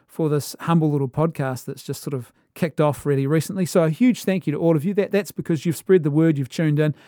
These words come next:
So thank you, thank you, thank you. On Apple iTunes, man, we're in the top one hundred. We're trending about ninety-three at the moment in the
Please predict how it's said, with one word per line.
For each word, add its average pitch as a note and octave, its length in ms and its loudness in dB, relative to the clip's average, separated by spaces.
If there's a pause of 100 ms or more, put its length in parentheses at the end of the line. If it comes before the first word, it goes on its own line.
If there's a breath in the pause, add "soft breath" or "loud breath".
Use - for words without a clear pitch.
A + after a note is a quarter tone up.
(140)
So - 140 -8
thank D#3+ 200 -4
you, D3 60 -4
thank C#3+ 220 -4
you, C3+ 60 -6
thank E3 220 -6
you. F#3 140 0
On F3 160 2
Apple G3 280 2
iTunes, D#3 600 0
man, D#3+ 180 0 (280 loud breath)
we're E3+ 180 6
in E3+ 140 4
the D3+ 260 0 (160)
top - 460 0
one D#3+ 380 2
hundred. F3+ 580 2 (340 soft breath)
We're D3+ 100 -4
trending F3 400 2
about D3 240 -2
ninety-three D3+ 840 -2
at C#3+ 100 -10
the - 80 -6
moment D#3 380 0 (280 soft breath)
in D3 200 0
the C3+ 320 -2